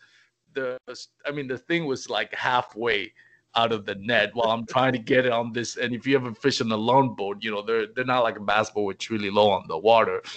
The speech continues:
You kinda, like, have to really bring it up. So that's the other thing that I've learned, you know, wanna, I wanna get a net that's big enough for the biggest bass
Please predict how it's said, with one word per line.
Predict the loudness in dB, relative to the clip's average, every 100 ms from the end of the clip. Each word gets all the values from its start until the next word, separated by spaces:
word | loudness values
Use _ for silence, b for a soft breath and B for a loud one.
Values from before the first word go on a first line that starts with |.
| B B B _ _ -20
You | -20 _ -18 -12 -2
kinda, | 0 2 2
like, | 2 0 -6 _ -16
have | -12
to | -8
really | -8 -6 0 2 2 0 -4 -14 _ _
bring | -2 4 6
it | 6
up. | 6 4 -2
So | 4 8 8 4 B B B B B
that's | 6 8 6
the | 6
other | 8 8
thing | 6 2 0 -2
that | 4 6
I've | 6 4
learned, | 6 6 6 0
you | -6
know, | -6 -6 -8
wanna, | -4 0 0 0 -6 b b b
I | 2
wanna | 6 6
get | 6 4
a | 4
net | 2 2
that's | 0 -2
big | -2 2 2
enough | 2 -4 -8 _ _ _ -4
for | -2 0 -2
the | -2 -6
biggest | 2 2 4 0 -4 -6
bass | -2 2 2 0 -10